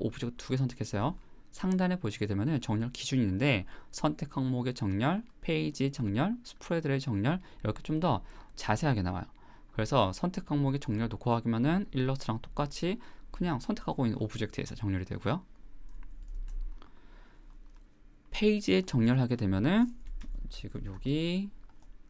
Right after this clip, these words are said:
안에서만, 자, 여기에서만 쑥 가운데 정렬이 될 거예요.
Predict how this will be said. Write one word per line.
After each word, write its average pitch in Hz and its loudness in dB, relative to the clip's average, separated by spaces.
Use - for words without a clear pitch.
안에서만, 98 -2
자, 95 0
여기에서만 110 2
쑥 - -4
가운데 92 0
정렬이 95 -2
될 - -6
거예요. 90 -6